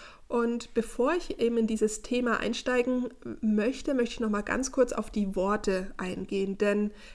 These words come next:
oftmals heißt es, „Da habe ich aber Glück gehabt“, und da spricht man vom Zufallsglück. Wo wir, worüber wir sprechen, ist das Wohlbefinden. Und im Englischen nutzt man dafür zwei Wörter, nämlich Luck und Happiness.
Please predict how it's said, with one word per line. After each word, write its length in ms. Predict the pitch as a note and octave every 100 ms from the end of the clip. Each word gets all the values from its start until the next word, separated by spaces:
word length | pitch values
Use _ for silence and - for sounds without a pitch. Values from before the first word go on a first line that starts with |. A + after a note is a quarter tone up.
| - -
oftmals 540 | - C#4 - D4 C#4+ -
heißt 280 | G#3+ A3+ B3
es, 180 | A#3+
„Da 140 | - G#3
habe 140 | A#3
ich 100 | A#3
aber 140 | G3+ G#3
Glück 240 | B3 C4
gehabt“, 480 | C4+ C4 D#4+ - - -
und 220 | A#3+ A3 A3
da 160 | A#3+
spricht 440 | C4 - B3+ C4 -
man 300 | A#3 A3+ A3+
vom 240 | A3+ A3
Zufallsglück. 920 | - C4 C4 - - - - - - - - - - - - -
Wo 200 | A3+ A3
wir, 220 | A#3 C#4 -
worüber 380 | A3 C4 A#3
wir 220 | A3 C#4+ G4+
sprechen, 640 | G4+ - G3 G3+ - C4+
ist 260 | - G#3+ -
das 320 | A#3+ - - -
Wohlbefinden. 960 | G3+ A3+ C#4 G#3 - F#3 - - - G3+ - - - - - -
Und 200 | A3 -
im 160 | A3+
Englischen 720 | - G#3+ D#4+ D#4 - A#3 C4+ D#4 -
nutzt 420 | A3+ C4 C4 -
man 140 | A#3
dafür 320 | A3+ A3+ B3
zwei 380 | A3+ - G#3+ B3
Wörter, 400 | A3 A3+ A3+ G#3
nämlich 340 | G#3+ G3+ G#3 -
Luck 380 | G3+ - - -
und 240 | C#4 -
Happiness. 640 | A#3 A#3 F#3+ - - -